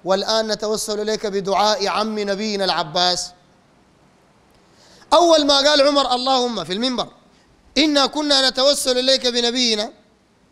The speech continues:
فتسقنا". اسم-، استفوا للكلام ده جيدا يا جماعة. "وإنا نتوسل إليك بعم نبينا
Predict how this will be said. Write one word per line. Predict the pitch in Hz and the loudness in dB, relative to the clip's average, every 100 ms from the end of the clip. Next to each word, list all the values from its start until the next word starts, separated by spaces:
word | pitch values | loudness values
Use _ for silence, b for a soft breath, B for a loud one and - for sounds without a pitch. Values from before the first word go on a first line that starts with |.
| _ _ _ | _ _ _
فتسقنا". | 185 202 285 - 214 214 | -4 0 -2 -2 -4 -4
اسم-، | 214 214 - 233 220 - | -6 -10 -10 -10 -12 -12
استفوا | - - 254 233 | -8 -4 -2 0
للكلام | 214 - 220 247 | -2 -2 -4 -2
ده | 226 | -2
جيدا | 226 294 277 233 185 | -2 -2 -2 -2 -2
يا | |
جماعة. | 170 151 123 _ B B B | -4 -8 -16 _ B B B
"وإنا | 170 220 311 294 277 269 | 0 2 2 0 0 0
نتوسل | 262 262 294 277 262 | 0 2 2 0 -2
إليك | 254 254 269 269 | 0 0 -2 -2
بعم | 240 247 220 381 349 | -4 -4 0 -2 -2
نبينا | 320 294 294 277 285 302 | 0 0 0 0 0 -2